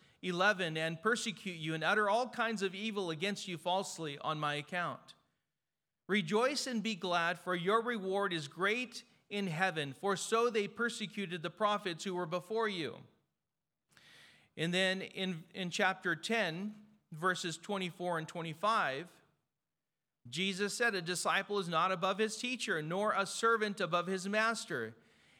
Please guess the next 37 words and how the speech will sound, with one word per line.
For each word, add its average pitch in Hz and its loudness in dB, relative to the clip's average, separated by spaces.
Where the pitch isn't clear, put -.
It 190 2
is 196 2
enough 190 2
for 214 4
the 185 0
disciple 196 0
to 190 -4
be 202 -2
like 175 0
his 165 -4
teacher 226 -4
and 170 -2
the 156 -4
servant 214 0
like 170 0
his 165 -4
master. 127 -4
If 180 -2
they 196 2
have 180 2
called 208 2
the 196 -2
master 196 0
of 185 -2
the 160 2
house 170 0
Beelzebul, 202 0
how 220 4
much 208 0
more 156 2
will 151 0
they 151 0
malign 160 0
those 131 0
of 139 -4
his 143 -4
household?" 151 -2